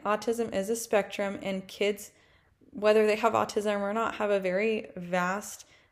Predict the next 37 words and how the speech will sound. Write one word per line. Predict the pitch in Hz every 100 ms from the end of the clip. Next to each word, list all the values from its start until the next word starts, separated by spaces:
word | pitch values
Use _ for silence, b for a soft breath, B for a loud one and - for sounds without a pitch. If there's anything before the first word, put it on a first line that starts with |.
| _
array | 196 185 180 180 214
of | 202 185 185
interests | 180 175 - 240 247 - -
and | 185 180
strengths. | - - 175 190 233 - - B B B
So | - 220 202 190 - - _ _ -
what | 202 202 196
works | 202 -
with | 214 214
one | 208 208
student | - 226 220
who | 226
has | 220 220
autism | 214 214 220 214
may | 196
not | 190 196
work | 185 185
for | - 196
another, | 170 165 202 240 B B B _
but | 214 196 - -
I've | 220 240 240 -
found | - 190 180 190 226 -
that | 190 190 185 - -
using | 190 208 214
easy | - 190 190 196
repertoire, | 180 175 196 - 190 180
at | 175 190
least | 226 226 247
in | 220
the |
first | 196 - 185 190
six | 185 185
to | - 180
twelve | - 175 175
months, | 170 175 185 - b b b b b -
really | 202 214 226 269 254
boosts | 180 180 202 208 - - -